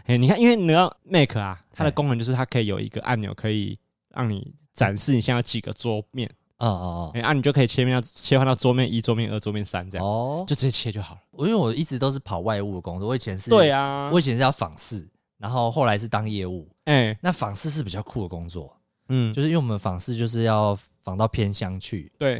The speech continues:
Speaker 2: 然后我们那时候公司来了几个比较样的年轻人。
Speaker 1: 哦。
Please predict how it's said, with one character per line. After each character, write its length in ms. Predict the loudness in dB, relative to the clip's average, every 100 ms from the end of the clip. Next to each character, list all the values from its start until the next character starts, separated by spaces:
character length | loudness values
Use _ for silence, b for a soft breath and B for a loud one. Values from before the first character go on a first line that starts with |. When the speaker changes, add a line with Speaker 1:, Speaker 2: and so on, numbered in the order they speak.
| -6 _
Speaker 2:
然 40 | -4
后 80 |
我 40 | -2
们 80 | 2
那 100 | 0
时 140 | 2
候 240 | 4 4
公 220 | 2 0 -2
司 180 | -2
来 220 | -2 -2 -4
了 80 |
几 160 | -4 -6
个 280 | -8 -8 -12 _ _ _ _
比 100 | -10
较 140 | -2 0
样 320 | 2 2 2
的 80 | 0
年 240 | -2 -4
轻 180 | -2 -4
人。 160 | -4 -6 -6
Speaker 1:
哦。 220 | -6